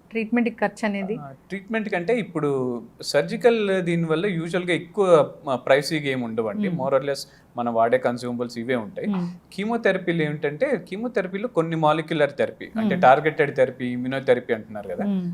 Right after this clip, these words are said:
Speaker 2: అవే ఎక్స్‌పెన్సివ్ ఇది ఉంటుందండి.
Speaker 1: Hmm.
Speaker 2: So దానికి ఏం చేస్తున్నాం అంటే, మనం కొన్ని ప్రోగ్రామ్స్ పెడుతున్నాం. అంటే
Speaker 1: Hmm.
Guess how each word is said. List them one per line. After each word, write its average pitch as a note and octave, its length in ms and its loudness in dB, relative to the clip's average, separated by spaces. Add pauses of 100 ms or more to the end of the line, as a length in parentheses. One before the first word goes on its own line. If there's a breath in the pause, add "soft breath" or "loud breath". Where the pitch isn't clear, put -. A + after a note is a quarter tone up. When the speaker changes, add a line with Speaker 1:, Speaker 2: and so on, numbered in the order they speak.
(120)
Speaker 2:
అవే F#3+ 200 2
ఎక్స్‌పెన్సివ్ C#3 880 0
ఇది A2 200 -8
ఉంటుందండి. F#2 540 -10
Speaker 1:
Hmm. F3+ 480 -4
Speaker 2:
So C#3+ 60 -4
దానికి E3+ 340 4
ఏం F#3+ 140 -2
చేస్తున్నాం E3+ 380 0
అంటే, C#3+ 140 -2
మనం G3 360 -4
కొన్ని C#3 580 -4
ప్రోగ్రామ్స్ E3+ 540 2
పెడుతున్నాం. A2 300 -2
అంటే G2+ 340 0
Speaker 1:
Hmm. - 260 -18